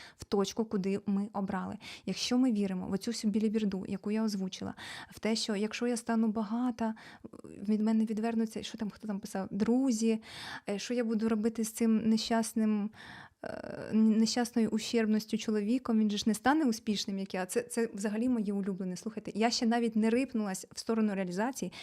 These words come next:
я ще навіть не почала нічого робити, але моє его уже мене переконало, що мені це не варто робити, тому що в нас тоді щось порушиться в стосунках. Чоловік розбереться, не треба про нього буде такої поганої думки. Через лінзу наших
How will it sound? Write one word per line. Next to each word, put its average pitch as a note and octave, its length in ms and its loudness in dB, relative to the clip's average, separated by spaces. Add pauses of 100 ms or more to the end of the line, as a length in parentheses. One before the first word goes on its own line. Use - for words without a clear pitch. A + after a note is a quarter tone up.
я A#3+ 120 2
ще B3+ 140 2
навіть B3 200 4
не B3+ 160 4
почала C#4+ 420 -2
нічого A3 300 -2
робити, G#3 340 -4 (280)
але B3 260 4
моє B3 340 4
его C4 360 -2
уже A3 260 2
мене A3 220 4
переконало, G3+ 560 -2
що G3+ 140 -8
мені G#3+ 140 0
це A3+ 160 -4
не A3+ 60 0
варто G#3 320 -2
робити, G#3+ 380 -6 (240)
тому G#3+ 220 0
що A3 340 -6 (240)
в - 100 -6
нас A3 180 -4
тоді G3 240 -6
щось G3 200 -8
порушиться G3+ 480 -8
в G3 40 -8
стосунках. - 600 -10 (1040)
Чоловік B3 320 0
розбереться, A3 680 0 (520)
не G#3+ 140 4
треба G#3+ 300 0
про G3 160 0
нього G3 120 0
буде G3 200 -2
такої F#3 280 -8
поганої G3 420 -10
думки. G#3+ 320 -14 (300)
Через A#3+ 420 -2
лінзу A3 440 -2 (160)
наших G3+ 540 -2